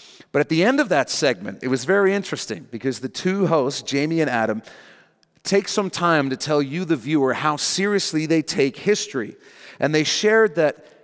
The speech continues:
it was amazing because the ancient historian who wrote about this battle was actually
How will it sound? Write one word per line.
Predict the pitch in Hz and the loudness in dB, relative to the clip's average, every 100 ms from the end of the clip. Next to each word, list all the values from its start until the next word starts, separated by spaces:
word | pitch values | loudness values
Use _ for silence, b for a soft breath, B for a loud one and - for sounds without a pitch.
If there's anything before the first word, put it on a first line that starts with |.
| B | B
it | 156 | 2
was | 165 143 | 2 0
amazing | 151 170 226 165 160 | 0 0 0 0 -2
because | 147 - 165 | -2 0 0
the | 156 165 | 2 0
ancient | 208 - 156 | 0 -4 -4
historian | 143 - 180 180 151 | -6 -4 0 2 0
who | 131 147 127 | 0 -2 0
wrote | 151 208 | 2 2
about | 175 135 127 | 2 0 -2
this | 127 - | -8 -6
battle | 107 127 117 104 - B B B | 0 0 0 -2 -8 B B B
was | 135 143 - | -2 -2 -4
actually | 160 - - - 190 175 160 | -4 -2 -4 -2 2 2 2